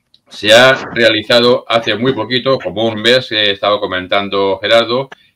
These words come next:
el quinto Congreso Internacional de la Rima J B, donde se han dado cita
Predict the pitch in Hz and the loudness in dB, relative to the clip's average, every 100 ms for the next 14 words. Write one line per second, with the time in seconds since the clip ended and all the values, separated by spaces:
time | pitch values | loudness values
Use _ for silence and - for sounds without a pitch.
0 | _ - 117 120 117 113 113 110 135 143 | _ -2 0 2 2 0 -4 -2 -2 -2
1 | 147 143 120 107 110 120 139 135 135 104 | -2 -4 -4 -6 -4 -4 -2 -2 -2 -8
2 | 95 95 92 90 - 90 101 113 120 - | -6 -4 -4 -6 -8 -4 0 2 0 -2
3 | 95 92 90 90 98 113 101 104 101 107 | 0 0 -2 -6 -6 -4 -4 -2 -2 0
4 | 110 104 101 104 101 143 143 139 131 190 | 0 -2 -2 -2 0 2 2 2 -2 -2
5 | - 131 123 139 139 | -2 -4 0 0 0